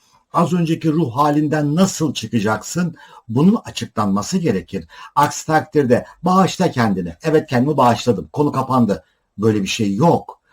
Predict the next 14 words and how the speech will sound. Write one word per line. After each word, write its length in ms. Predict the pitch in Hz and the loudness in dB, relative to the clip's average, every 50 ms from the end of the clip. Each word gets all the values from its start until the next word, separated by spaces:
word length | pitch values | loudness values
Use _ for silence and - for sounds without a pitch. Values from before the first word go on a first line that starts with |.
| _ _ _ | _ _ _
Bu 100 | 156 190 | -2 0
kadar 360 | - 202 190 160 127 101 85 | 2 2 2 2 2 0 -2
basit 420 | 92 101 98 - 98 90 - _ 120 | -6 -6 -6 -6 -10 -10 -8 _ -4
değil. 320 | 139 135 98 - - _ _ _ _ _ _ _ - - - _ _ | -2 -2 -2 -4 -8 _ _ _ _ _ _ _ -20 -20 -20 _ _
Bu 260 | 113 113 139 180 165 | -2 2 2 4 4
bir 240 | 185 196 - - 127 | 4 2 2 2 0
aslında 760 | 123 - - - 147 151 139 143 135 120 156 180 190 180 - - - - _ _ | -2 -2 -4 0 0 0 2 0 -2 0 0 0 0 0 -4 -8 -20 -20 _ _
psikolojik 680 | - - - 113 - 120 120 127 139 156 196 196 - 143 127 127 - | -14 -12 -12 -4 0 2 2 2 2 0 -4 -4 -2 -4 -4 -4 -2
olarak 480 | 113 101 98 101 113 143 170 165 - _ _ - _ _ | -2 -2 -2 0 0 -2 -4 -6 -8 _ _ -20 _ _
insanın 440 | 127 131 127 - - 127 135 143 123 | -2 0 0 -2 -2 -4 -4 -4 -4
kendisini 680 | - - 120 120 120 120 120 110 - 127 151 175 170 | -4 0 0 2 2 2 0 -4 -4 -4 -4 -4 -4
tedavi 480 | - 104 101 95 101 101 104 104 156 196 | -2 -4 -4 -2 -2 -2 -2 2 2 2
etme 280 | 202 196 - 240 196 | 2 2 -2 -4 -4
şekli, 540 | 95 - 95 87 82 _ _ 87 85 78 | -4 -6 -10 -10 -12 _ _ -10 -10 -10